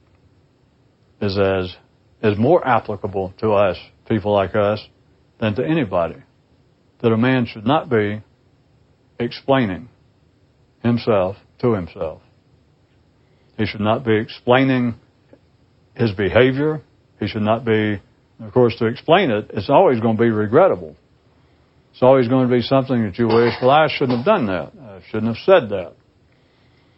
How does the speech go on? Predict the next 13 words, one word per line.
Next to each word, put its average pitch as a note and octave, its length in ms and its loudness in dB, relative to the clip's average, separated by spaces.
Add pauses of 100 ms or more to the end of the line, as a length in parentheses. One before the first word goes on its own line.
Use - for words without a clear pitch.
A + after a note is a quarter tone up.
(320)
And C3+ 100 2
you C#3 80 4
attempt C3 360 0
to D3+ 60 4
explain D#3+ 420 0
it. - 80 -16 (3000)
Your G2+ 100 -4
mind G#2+ 300 0
might G#2 160 0
suddenly G#2 380 0
pull A2 240 0
in G#2+ 360 -2 (2500)
psychological G#2+ 1040 2